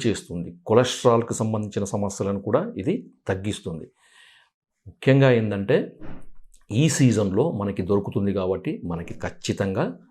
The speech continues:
దీన్ని వాడండి. ఎందుకంటే డియర్ ఫ్రెండ్స్, మనకి ఇది శరదృతువు, మనకి కార్తీక మాసం శరదృతువు వస్తుందన్నమాట.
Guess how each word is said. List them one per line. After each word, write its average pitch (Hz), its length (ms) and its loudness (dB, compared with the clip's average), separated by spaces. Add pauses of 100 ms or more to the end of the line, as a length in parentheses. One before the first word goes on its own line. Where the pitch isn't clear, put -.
(180)
దీన్ని 92 180 -6
వాడండి. 92 600 -4 (480)
ఎందుకంటే 101 300 -2
డియర్ 98 240 0
ఫ్రెండ్స్, 139 360 -2 (640)
మనకి 101 560 -2 (100)
ఇది 101 140 -2
శరదృతువు, 107 720 4
మనకి 87 260 -8
కార్తీక 104 420 0
మాసం 107 320 0
శరదృతువు 95 640 0
వస్తుందన్నమాట. 82 760 -12